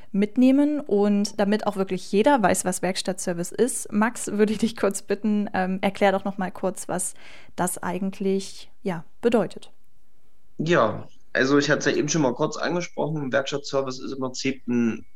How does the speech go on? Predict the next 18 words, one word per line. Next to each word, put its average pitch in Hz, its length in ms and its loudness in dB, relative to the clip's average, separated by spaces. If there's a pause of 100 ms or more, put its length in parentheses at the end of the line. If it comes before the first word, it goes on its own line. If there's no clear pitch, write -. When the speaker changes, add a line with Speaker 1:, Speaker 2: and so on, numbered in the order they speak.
(100)
Speaker 2:
äh, 113 160 2 (240)
zusätzlicher 127 680 0
Service 123 400 0
der 104 180 2
ösa, 151 460 2 (420)
den 117 120 2
man 127 200 2
in 117 240 2
seinen, 113 540 2 (180)
äh, 107 220 -2
Versicherungsvertrag 107 800 -4
mit - 200 -2
einbuchen 104 360 -2
kann. 101 300 -4
Vorteile 120 480 2
im 113 160 0
Prinzip 113 420 -4
hier 151 360 2